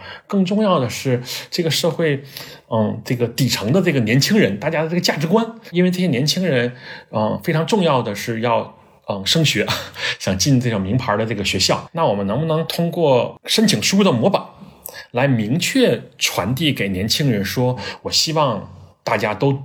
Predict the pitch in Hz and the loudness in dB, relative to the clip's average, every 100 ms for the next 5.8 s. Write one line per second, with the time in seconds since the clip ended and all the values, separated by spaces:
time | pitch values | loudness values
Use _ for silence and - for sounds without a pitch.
0 | - - 131 98 - 101 123 98 101 - | -8 0 0 0 -2 -2 0 0 -2 -2
1 | 101 98 110 110 98 - 123 117 101 101 | -2 0 0 0 0 -2 0 0 -2 -4
2 | 101 113 127 95 - _ - 139 120 - | -2 0 0 -2 -8 _ -2 -2 -2 -2
3 | 147 135 135 139 135 135 151 143 160 156 | -2 0 0 0 -2 0 0 2 0 2
4 | 170 156 104 117 120 123 120 - 123 101 | 2 0 -2 -2 -2 -2 -2 0 0 0
5 | 113 - 98 127 107 110 120 | -4 -4 -2 0 0 0 -2